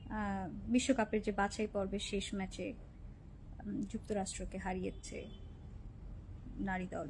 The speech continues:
মানে একদিকে ছাদখোলা গাড়িতে, আহ, নারীদের উল্লাস ফুটবলে, আবার আরেকদিকে,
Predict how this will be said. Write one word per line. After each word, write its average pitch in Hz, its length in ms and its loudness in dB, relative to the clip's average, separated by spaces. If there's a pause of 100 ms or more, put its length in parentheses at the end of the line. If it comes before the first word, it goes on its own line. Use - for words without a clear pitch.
(600)
মানে 196 180 0
একদিকে 214 380 6
ছাদখোলা 233 480 6
গাড়িতে, 240 560 6
আহ, 226 260 0
নারীদের 226 420 6
উল্লাস 247 600 6 (200)
ফুটবলে, 240 480 6
আবার 202 340 2
আরেকদিকে, 202 560 4